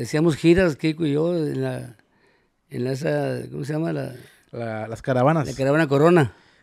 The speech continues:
Speaker 2: Allá hay un cartelón que dice
Speaker 1: Por
Speaker 2: Kiko.
Speaker 1: todo la República Mexicana. Conocimos todos los ranchos.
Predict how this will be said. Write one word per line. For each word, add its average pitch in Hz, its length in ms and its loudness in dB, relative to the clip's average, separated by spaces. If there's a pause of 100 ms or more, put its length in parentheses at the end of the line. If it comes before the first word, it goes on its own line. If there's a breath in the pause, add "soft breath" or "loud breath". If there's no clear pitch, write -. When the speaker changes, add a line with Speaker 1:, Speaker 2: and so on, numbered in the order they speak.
(300 soft breath)
Speaker 2:
Allá 120 200 -6
hay 135 80 2
un 156 60 2
cartelón 147 520 0
que 151 140 -2
dice 135 200 0
Speaker 1:
Por 139 80 2
Speaker 2:
Kiko. 139 220 -4
Speaker 1:
todo 180 680 4 (580)
la 139 120 -2
República 160 400 2
Mexicana. 135 500 0 (340)
Conocimos 151 440 0
todos 185 140 4
los 180 100 2
ranchos. 165 440 -2